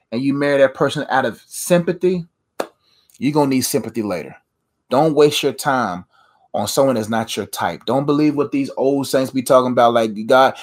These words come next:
what God has for you aesthetically matches what you like for yourself. That doesn't mean you, that, that those li-,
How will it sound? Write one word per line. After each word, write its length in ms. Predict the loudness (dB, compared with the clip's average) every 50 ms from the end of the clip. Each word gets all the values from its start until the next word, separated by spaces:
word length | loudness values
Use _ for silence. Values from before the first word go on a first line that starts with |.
| -18 -18 -16 -14
what 480 | -10 -6 -2 2 4 4 2 2 -2
God 320 | 2 4 6 8 8 8 8
has 320 | 8 8 8 8 6 4
for 140 | 0 -8 -6
you 360 | -4 -4 -4 -4 -6 -8 _ _ _ _ _ _ _ _ _ _ _ _ _ -6 -6
aesthetically 800 | -4 -4 0 6 6 6 6 6 2 2 2 2 2 0 -4 _ _ _ _ _ -10
matches 640 | -6 -2 0 0 0 0 -2 -6 -8 -8 -8 -10 _ -8
what 260 | -8 -6 -6 -4 -4
you 80 | -2 0
like 220 | 0 0 -2 -4
for 140 | -6 -6 -6
yourself. 640 | -6 -6 -8 -8 -10 -10 -12 -14 -18 -20 -20 _ _ _ _ _ _ _ _ _ _ _ _ _ _ _ _ _ _ _ _ _ _ _ _ _ _ _ _ _ _ _ _ _ _ _ _ -2
That 100 | 2 2
doesn't 240 | 2 2 2 2 4
mean 260 | 4 4 4 2 2
you, 400 | 2 2 4 4 4 4 2 -2 -16 -10 _ 4
that, 260 | 4 4 4 2 0
that 180 | 0 2 2 4
those 260 | 2 2 2 0 -4
li-, 200 | -2 -2 -2